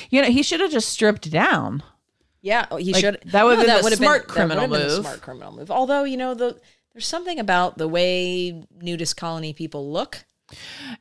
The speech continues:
Speaker 1: You never know. Hodges might fit in there.
Speaker 2: He
Speaker 1: His
Speaker 2: might.
Speaker 1: name is Milton.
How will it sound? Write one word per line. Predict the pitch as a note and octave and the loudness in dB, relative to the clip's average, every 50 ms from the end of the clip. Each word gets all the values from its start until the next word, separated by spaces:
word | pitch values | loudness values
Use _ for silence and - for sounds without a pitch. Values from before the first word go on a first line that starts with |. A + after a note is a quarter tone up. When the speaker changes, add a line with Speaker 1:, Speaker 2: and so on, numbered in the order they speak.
| _ - | _ -10
Speaker 1:
You | - E3 - F#3 G3+ G#3+ G#3 | -10 -8 -6 -4 0 2 4
never | G#3+ G#3+ G#3+ B3+ D4+ | 4 4 2 2 0
know. | E4 B3 E3+ E3+ A3 B3 | 2 2 2 2 2 0
Hodges | - - G#3+ F3+ F3 F3+ G3 F#3+ G3 | -2 -2 0 0 0 0 -2 -2 0
might | G3 F#3+ F#3+ - - | 0 0 -2 -4 -4
fit | - - G3+ G3+ | -2 0 0 2
in | A3 A#3+ C4 A3 | 2 4 4 4
there. | D#3+ E3 G3+ A3+ | 4 2 2 0
Speaker 2:
He | G3 F#3 G#3+ | -2 -2 0
Speaker 1:
His | A#3+ F3 - | 0 0 0
Speaker 2:
might. | - E3 | 0 0
Speaker 1:
name | D#3+ E3 F#3 A3+ | 0 0 2 0
is | A#3+ - | 0 0
Milton. | A3+ G3+ F3+ F#3 - - A#3 C4+ D4 | 0 0 -2 -2 -4 -4 -4 -4 -4